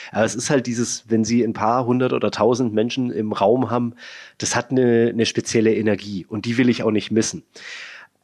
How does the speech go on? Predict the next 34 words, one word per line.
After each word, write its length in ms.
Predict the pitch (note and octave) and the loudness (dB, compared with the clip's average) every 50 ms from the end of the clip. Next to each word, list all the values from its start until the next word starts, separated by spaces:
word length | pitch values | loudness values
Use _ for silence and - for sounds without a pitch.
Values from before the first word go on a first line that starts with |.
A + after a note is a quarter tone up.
| _ - - | _ -4 -2
Also 160 | C3 A2 C3 | 0 2 2
ich 160 | B2 - - | 0 0 0
find's 260 | - C3 B2 - - | 0 0 0 -2 -6
toll, 320 | - - C3 C#3+ F3 F#3 F3 | -2 2 4 4 6 4 4
dass 160 | - C#3+ - | 2 -2 -2
diese, 460 | - C#3+ B2 B2 C3+ B2+ B2 B2 A2+ - | -2 -2 0 2 4 4 6 4 4 4
ähm, 200 | A#2 A2 A2+ A2+ | 2 2 2 0
Online-Geschichten 840 | - B2 C#3+ D3+ C#3+ C3+ B2 A#2+ - - A#2 - - - B2 A#2+ | 0 2 2 2 2 0 0 -2 -4 -6 -8 -8 -6 -4 -2 -2
so 160 | A2+ - A#2+ G#2+ | -2 -2 -2 -2
gut 160 | A2 G2+ - | -4 -4 -2
klappen 380 | - - A2+ - - F#3+ E3+ | -2 0 0 0 0 -4 -2
und 80 | - A#2+ | -2 -2
ich 120 | A2 - | -2 0
glaube, 240 | - G#2 A2 D3 - - | 2 2 2 2 2 0
dass 120 | A#2+ - | 0 0
das 160 | - A#2 - | -2 -2 -2
auch, 480 | - - A2+ A#2 A2+ - - D#2 G#2+ A2 | 0 2 2 2 2 0 -2 -2 -2 -2
ähm, 140 | A2 A2+ - | -2 -2 -4
tatsächlich 480 | - G#2+ - - C3+ C#3 D#3 D#3+ - | -6 -4 -2 -2 -2 0 -2 -2 -2
was 120 | C#3 - - | -2 -4 -4
ist, 140 | C3 - | -4 -4
was 140 | - C3 - | -2 -4 -4
Bestand 420 | - G#2+ - - A2 C#3+ F3+ F3+ C3+ | -4 -2 0 0 0 2 0 0 0
haben 260 | G#2+ G2 G2 G2+ F#2+ | -2 -2 -2 0 0
wird, 160 | G#2+ A#2 - | -2 -2 0
auch 140 | - A#2 - | -4 -4 -2
über 180 | A#2+ A#2+ A2+ | -2 -2 0
die 120 | G#2+ G#2+ G#2+ | 0 0 0
nächsten 300 | A#2 A#2+ - - - A#2 | -2 -2 -4 -6 -4 -2
Jahre 260 | G#2 G#2 G#2+ A#2 B2+ | 0 2 2 2 0
und 140 | B2+ A#2+ - | -2 -4 -4
vielleicht 260 | - A2 A#2 A2+ - | -4 -2 -2 -2 0
auch 60 | A2 G#2 | 0 2
Jahrzehnte, 600 | G#2 G2 G2 - - A2 A2 B2 C3 D3+ D3+ | 2 2 0 -2 -2 -2 -2 0 0 -2 -4